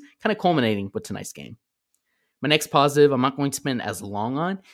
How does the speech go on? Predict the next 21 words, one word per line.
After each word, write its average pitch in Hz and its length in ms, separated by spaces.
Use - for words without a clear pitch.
just 131 140
because 120 260
it's 110 120
not 131 240
necessarily, 131 440
like, 107 140
his 104 180
best 113 380
game 107 300
over 110 140
the 107 80
past 107 280
week 120 140
or 139 60
anything. 151 400
It - 500
was 185 100
just - 180
another 104 340
solid, 95 760
solid 104 600